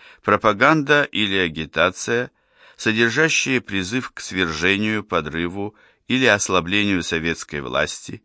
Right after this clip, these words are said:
или к совершению отдельных контрреволюционных преступлений. Карается высшей мерой социальной защиты – расстрелом или объявлением врагом трудящихся с конфискацией имущества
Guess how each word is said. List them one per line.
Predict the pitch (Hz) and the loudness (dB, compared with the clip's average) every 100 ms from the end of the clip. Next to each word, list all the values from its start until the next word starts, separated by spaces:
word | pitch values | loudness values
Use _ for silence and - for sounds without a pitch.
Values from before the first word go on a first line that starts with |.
| _ _ - _ | _ _ -20 _
или | - 151 175 170 | -2 0 0 -2
к | |
совершению | - 117 117 113 143 147 143 139 135 107 | -2 0 0 0 0 0 2 2 2 0
отдельных | 101 90 123 131 131 123 | -2 -2 0 0 -2 -4
контрреволюционных | - 120 123 127 117 104 95 87 - 92 92 92 90 | -4 -2 -2 -2 -2 -2 -2 -4 -2 -2 0 -4 -6
преступлений. | - 78 - 67 - 52 50 50 50 _ _ _ _ _ _ _ | -10 -10 -10 -16 -14 -12 -10 -12 -14 _ _ _ _ _ _ _
Карается | - 113 160 165 143 - 143 | 2 4 6 4 -2 0 0
высшей | 104 120 135 - - 107 | 0 0 0 0 -2 0
мерой | 101 101 101 101 | 2 2 2 0
социальной | - 92 - 90 82 78 | -4 -8 0 2 2 -2
защиты – | 76 73 - 69 65 65 65 - _ _ _ _ | -4 -6 -8 -8 -8 -8 -10 -12 _ _ _ _
расстрелом | - 92 - - 87 101 107 127 139 _ _ _ _ _ | 0 0 0 -4 0 2 2 0 -6 _ _ _ _ _
или | - 127 156 165 - _ _ _ | -4 -2 0 0 -2 _ _ _
объявлением | 98 95 104 98 117 135 131 120 | -4 0 -2 0 0 0 2 0
врагом | 101 101 95 113 | 2 0 0 -2
трудящихся | 87 82 87 107 - 110 - 104 | -2 -2 0 0 -2 -6 -6 -8
с | - | -4
конфискацией | 101 90 92 - 101 92 - 78 | -6 -4 -8 0 0 0 -4 -6
имущества | 76 80 - 110 - 110 123 | -4 -6 -8 -10 -8 -4 -4